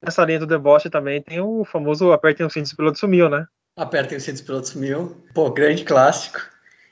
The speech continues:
Speaker 2: Esse filme é engraçado demais.
Speaker 1: Não, esse filme é maravilhoso, cara. Ele é, é perfeito, assim.
Speaker 2: Tem o,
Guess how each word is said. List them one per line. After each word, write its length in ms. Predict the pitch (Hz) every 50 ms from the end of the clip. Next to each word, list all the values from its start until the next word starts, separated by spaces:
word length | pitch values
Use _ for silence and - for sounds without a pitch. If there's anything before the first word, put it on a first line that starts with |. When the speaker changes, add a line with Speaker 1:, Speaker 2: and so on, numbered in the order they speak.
| _ _ -
Speaker 2:
Esse 180 | 135 127 -
filme 200 | - 160 143 147
é 40 | 151
engraçado 400 | 147 147 143 - - 143 135 131
demais. 800 | - 147 135 131 131 135 143 135 - - - - - - - _ _ -
Speaker 1:
Não, 120 | 185 175 151
esse 140 | - - -
filme 180 | 170 165 170
é 40 | 175
maravilhoso, 540 | 165 170 175 185 185 214 180 156 151 147 -
cara. 160 | - 123 123 _ _ -
Ele 200 | 143 139 143 160
é, 280 | 170 170 160 143 131 131 _
é 100 | 147 143
perfeito, 480 | 135 - 170 202 - - 175 160 - 147
assim. 240 | 131 - 131 127 123 _ _ -
Speaker 2:
Tem 220 | 170 180 190 214
o, 560 | 208 196 190 185 175 160 143 127 117 113 -